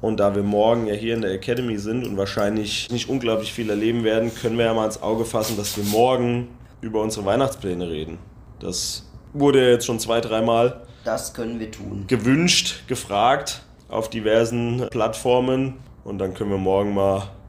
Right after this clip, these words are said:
Speaker 1: euch ein bisschen was erzählen, was unsere Weihnachtspläne sind
Speaker 2: So
Speaker 1: und
Speaker 2: machen wir das.
Speaker 1: wie wir, wie wir uns das so,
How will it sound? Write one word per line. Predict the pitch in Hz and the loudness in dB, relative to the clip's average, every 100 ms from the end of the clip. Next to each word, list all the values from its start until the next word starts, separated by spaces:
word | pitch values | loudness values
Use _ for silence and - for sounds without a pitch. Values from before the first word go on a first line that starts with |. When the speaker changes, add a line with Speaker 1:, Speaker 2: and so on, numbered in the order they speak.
| - - | -20 -6
Speaker 1:
euch | - 113 | 0 2
ein | 120 | 2
bisschen | 123 123 | 2 2
was | 113 110 | 2 2
erzählen, | 110 - 117 120 113 | 2 2 4 4 2
was | 104 | -2
unsere | 107 107 110 | -4 -6 -4
Weihnachtspläne | 104 107 117 - 113 110 | -2 0 -2 -4 -2 0
sind | 104 113 110 113 | 0 0 2 0
Speaker 2:
So | 104 101 | 0 0
Speaker 1:
und | 98 98 | 2 2
Speaker 2:
machen | 117 131 | 0 0
wir | 113 - | -4 -4
das. | - - - - - - | -4 -6 -10 -14 -20 -10
Speaker 1:
wie | 107 101 | -6 0
wir, | 107 101 101 98 95 92 95 - - | 2 4 4 2 2 0 -6 -14 -14
wie | 101 101 | -8 -4
wir | 98 | -2
uns | 98 98 | -2 -4
das | 101 - | -6 -4
so, | 101 92 92 90 | -2 0 0 0